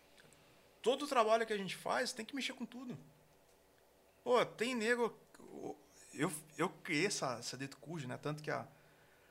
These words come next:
a Sadia me contratou. Eu comprei na época que saiu o iPhone X, eu paguei caro pra caramba. Meu pai falou, "Você tá louco pagar tudo esse celular?"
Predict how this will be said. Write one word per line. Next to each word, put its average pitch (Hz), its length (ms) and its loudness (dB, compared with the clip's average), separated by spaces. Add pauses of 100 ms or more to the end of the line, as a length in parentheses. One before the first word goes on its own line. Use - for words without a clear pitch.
(160)
a 127 60 -10
Sadia 127 280 -2
me 147 100 0
contratou. 147 600 -2 (720)
Eu 131 100 -8
comprei 156 420 -2
na 190 180 6
época 170 240 4
que - 80 -4
saiu 147 280 0
o 143 120 2
iPhone 139 300 -2
X, 165 300 -2
eu 160 60 -6
paguei 147 240 -4
caro 190 380 2
pra 185 120 -8
caramba. 160 420 -2
Meu 151 120 -4
pai 151 100 -8
falou, 214 160 -12
"Você - 80 -10
tá 226 120 -10
louco 240 340 -4
pagar 113 280 -6
tudo 220 200 -10
esse 107 120 -4
celular?" 104 520 -4